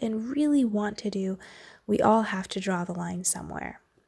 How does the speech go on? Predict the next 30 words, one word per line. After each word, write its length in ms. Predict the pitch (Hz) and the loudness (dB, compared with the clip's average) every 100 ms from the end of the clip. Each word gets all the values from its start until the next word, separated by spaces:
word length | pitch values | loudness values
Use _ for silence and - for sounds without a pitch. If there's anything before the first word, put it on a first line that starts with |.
| _ - _ | _ -20 _
Or 400 | 240 240 240 240 233 | 4 4 4 2 0
else 280 | 220 - | -2 -2
we'll 180 | 247 247 | 2 2
burn 220 | 226 226 | 2 0
out 220 | 247 285 - | 0 -4 -4
before 280 | 202 208 | -2 0
finishing 460 | 208 214 208 - 220 | 0 0 -2 0 -2
our 100 | 214 | -2
projects 640 | - 196 196 247 277 - - | -2 -4 -2 -4 -6 -6 -4
and 160 | 220 220 | -4 -2
end 200 | 214 214 | -2 0
up 140 | 208 | -2
having 380 | 202 196 214 214 | -2 -2 -2 0
to 100 | 214 | 0
deal 260 | 214 214 214 | 2 4 2
with 120 | 214 | 0
the 100 | 220 | -2
repercussions 720 | 220 - 240 302 330 220 196 | -4 -4 -6 -4 -4 -4 -6
of 100 | - | -8
that. 260 | - - - _ _ _ _ _ _ _ _ _ - - _ _ _ _ _ - | -10 -16 -16 _ _ _ _ _ _ _ _ _ -20 -20 _ _ _ _ _ 0
I've 560 | 247 349 359 - - - - | 2 2 0 -4 -10 -14 0
personally 640 | 226 226 233 208 202 196 | 4 4 2 2 2 2
learned 500 | 190 190 185 185 - | 2 2 2 0 -2
to 720 | - 208 196 190 185 190 - - 208 | -4 0 2 2 2 0 -6 -10 -4
draw 340 | 208 202 226 | 2 4 4
the 120 | 269 | 2
line 480 | 233 185 180 214 277 - - - | 0 0 0 -2 -6 -12 -20 -6
at 260 | 214 196 - | 0 0 0
my 420 | 190 185 180 180 | -2 -2 -2 -4
health 540 | - - 254 254 - | -6 -2 0 0 -4